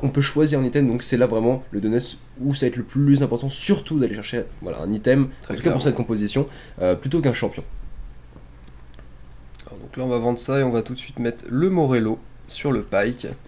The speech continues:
Speaker 1: Alors on
Speaker 2: Et
Speaker 1: voit pareil,
Speaker 2: je
Speaker 1: hein,
Speaker 2: pense
Speaker 1: c'est
Speaker 2: que
Speaker 1: ça,
Speaker 2: je vais
Speaker 1: hein.
Speaker 2: vendre, voilà, le Garen pour
Speaker 1: Ouais,
Speaker 2: atteindre
Speaker 1: pour,
Speaker 2: les
Speaker 1: euh,
Speaker 2: vingt gold. De
Speaker 1: les
Speaker 2: toute
Speaker 1: vingt.
Speaker 2: façon, j'ai pas vocation à le passer rang trois. Euh, donc c'est beaucoup mieux d'avoir justement cet intérêt qui va rajouter un gold. Donc, ça peut paraître peu, mais au final c'est toutes ces petites économies qui vont faire que, euh, bah, on a une base solide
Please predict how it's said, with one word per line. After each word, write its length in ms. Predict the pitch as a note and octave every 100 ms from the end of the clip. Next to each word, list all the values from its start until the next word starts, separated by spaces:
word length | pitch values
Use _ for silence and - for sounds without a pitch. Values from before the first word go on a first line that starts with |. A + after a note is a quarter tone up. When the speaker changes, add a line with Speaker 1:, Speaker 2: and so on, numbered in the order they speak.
| - - - - - - - -
Speaker 1:
Alors 140 | G#2
on 60 | A#2+
Speaker 2:
Et 40 |
Speaker 1:
voit 120 | B2+
pareil, 200 | B2+ -
Speaker 2:
je 40 | C3+
Speaker 1:
hein, 40 |
Speaker 2:
pense 100 | A#2+
Speaker 1:
c'est 80 | A#2
Speaker 2:
que 40 | C3
Speaker 1:
ça, 40 |
Speaker 2:
je 60 | B2
vais 40 |
Speaker 1:
hein. 60 | A2+
Speaker 2:
vendre, 160 | C3+
voilà, 220 | A#2 F#2
le 100 | F2+
Garen 280 | B2+ B2 B2
pour 120 | B2
Speaker 1:
Ouais, 60 | G#2+
Speaker 2:
atteindre 180 | G2+ B2
Speaker 1:
pour, 100 | G2+
Speaker 2:
les 60 |
Speaker 1:
euh, 60 | G2+
Speaker 2:
vingt 100 | A#2
gold. 180 | A#2+ C#3+
De 60 |
Speaker 1:
les 60 | A2
Speaker 2:
toute 80 | -
Speaker 1:
vingt. 80 | A#2+
Speaker 2:
façon, 260 | D#3+ D#3+ - - -
j'ai 160 | B2 A#2
pas 160 | A2+ C#3+
vocation 480 | C3+ B2+ A#2+ -
à 20 | B2
le 60 |
passer 240 | A2 - B2
rang 160 | G#2
trois. 340 | G#2 - A2+ - - - - - - - -
Euh, 240 | - G#2 G#2+
donc 160 | A#2+
c'est 140 | - A#2+
beaucoup 260 | C3+ C#3
mieux 160 | C3+ C#3
d'avoir 560 | B2 A2+ A#2 A#2+ A#2+ A2+
justement 400 | - - A2+ A#2
cet 240 | C3+ B2
intérêt 440 | B2 - A2+ A2+
qui 100 | -
va 100 | G#2+
rajouter 320 | F#2+ A#2 - -
un 120 | A2+
gold. 240 | A2+ B2+ B2+
Donc, 120 | A2 -
ça 160 | - A#2+
peut 140 | F3+
paraître 320 | F#3+ F3 D3+ -
peu, 220 | D3 G3+ - - - -
mais 100 | A2+
au 20 |
final 300 | - C#3+ E3
c'est 220 | - C#3+ C#3 -
toutes 160 | A3+
ces 160 | A3 E3+
petites 340 | D3+ C#3+ D#3+ C3+
économies 420 | C3+ C3 B2+ D#3
qui 100 | -
vont 100 | G#2
faire 280 | - B2+ -
que, 100 | A#2+
euh, 220 | A#2+ -
bah, 180 | - F2+
on 80 | G2
a 40 |
une 140 | G2+ G#2+
base 200 | A#2+ A#2+
solide 480 | - A2+ B2 C3